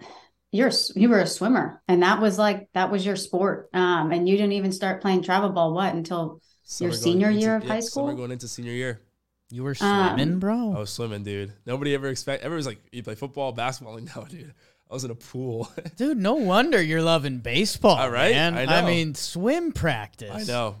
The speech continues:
Speaker 2: brutal. I would get up
Speaker 3: What?
Speaker 2: in high school. I'd get up before school.
Speaker 3: Oh.
Speaker 2: It's, like, ten degrees out. You go from a warm bed
Speaker 3: Oh,
Speaker 2: with the cold
Speaker 3: that's
Speaker 2: air.
Speaker 3: right. You're a
Speaker 2: The car's
Speaker 3: Northeast
Speaker 2: cold.
Speaker 3: guy, too.
Speaker 2: Yeah, you get out,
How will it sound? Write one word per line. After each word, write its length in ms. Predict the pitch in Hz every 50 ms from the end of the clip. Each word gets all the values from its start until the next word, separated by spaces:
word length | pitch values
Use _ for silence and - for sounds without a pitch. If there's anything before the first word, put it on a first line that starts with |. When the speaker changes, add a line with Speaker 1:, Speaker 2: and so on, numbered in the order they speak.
| 104
Speaker 2:
brutal. 420 | - 120 127 127 120 110 104 101 -
I 100 | - 117
would 100 | 123 127
get 80 | - 165
up 60 | 185 254
Speaker 3:
What? 400 | 320 339 - - - - - - _
Speaker 2:
in 80 | - 143
high 200 | 139 - 139 165
school. 260 | 160 - - - 127
I'd 100 | 117 110
get 100 | 110 127
up 120 | 139 131 127
before 280 | 117 - - 135 139
school. 520 | 135 - - 131 123 117 113 110 113 117 _ _ 170
Speaker 3:
Oh. 120 | 156 139 127
Speaker 2:
It's, 200 | 139 135 - 131
like, 200 | 131 113 107 98 -
ten 260 | - - 139 147 151
degrees 400 | 147 139 127 139 139 131 123 113
out. 300 | 113 113 113 131 - - _ _ _ _ _ _ _
You 120 | _ 135 127
go 100 | 160 165
from 160 | 135 139 127
a 40 | 123
warm 380 | 120 120 123 139 156 160 151 120
bed 340 | 131 131 123 123 123 127 131 _ _ -
Speaker 3:
Oh, 300 | - 226 226 220 220 214
Speaker 2:
with 20 | 202
the 60 | 196 170
cold 140 | 151 151 147 135
Speaker 3:
that's 160 | 131 120 -
Speaker 2:
air. 60 | -
Speaker 3:
right. 380 | - 302 311 - 415 - - -
You're 160 | 160 170 180 185
a 40 |
Speaker 2:
The 60 | 190 190
car's 340 | 214 - - - - - 220
Speaker 3:
Northeast 100 | 233 247
Speaker 2:
cold. 280 | 240 143 131 120 120 123
Speaker 3:
guy, 200 | 165 151 147 143 -
too. 340 | - _ _ 262 254 247 226
Speaker 2:
Yeah, 200 | 185 131 135 117
you 200 | 104 104 110 117
get 220 | 110 107 135 143 143
out, 340 | 135 139 147 151 - -